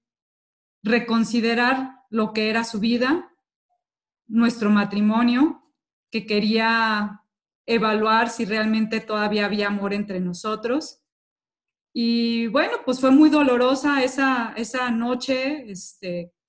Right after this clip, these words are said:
que estuvimos platicando. Por todos los medios intenté, pues, de persuadir su decisión, aunque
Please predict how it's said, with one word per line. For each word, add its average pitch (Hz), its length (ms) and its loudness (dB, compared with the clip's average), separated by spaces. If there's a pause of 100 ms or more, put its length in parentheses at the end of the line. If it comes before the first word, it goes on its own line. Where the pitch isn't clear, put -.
(140)
que 196 160 -8
estuvimos 214 480 -6
platicando. 233 1080 -4
Por 185 260 -10
todos 233 260 -2
los 196 140 -4
medios 220 400 -4
intenté, 202 720 -8 (460)
pues, 208 180 -2
de 202 560 -2
persuadir 226 720 0 (280)
su - 180 -2
decisión, 226 720 2
aunque 202 580 -6